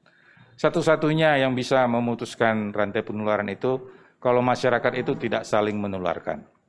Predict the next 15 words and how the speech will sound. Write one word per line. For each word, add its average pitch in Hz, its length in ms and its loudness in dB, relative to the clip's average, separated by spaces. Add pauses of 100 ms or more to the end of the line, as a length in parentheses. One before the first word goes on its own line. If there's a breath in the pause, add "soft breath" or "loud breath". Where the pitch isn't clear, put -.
(520)
Sepanjang 147 580 2
dia 131 140 2
saling 110 320 2
menularkan, 101 640 -2 (480 loud breath)
virus 123 380 0
itu 135 220 0
masih 107 280 -2
terus 104 320 -4
beredar. 82 560 -6 (480 loud breath)
Jadi 113 160 0
sebagaimana 123 540 0
tadi 117 300 2
yang 107 280 0
dipertanyakan, 107 840 -2
memang 127 420 -2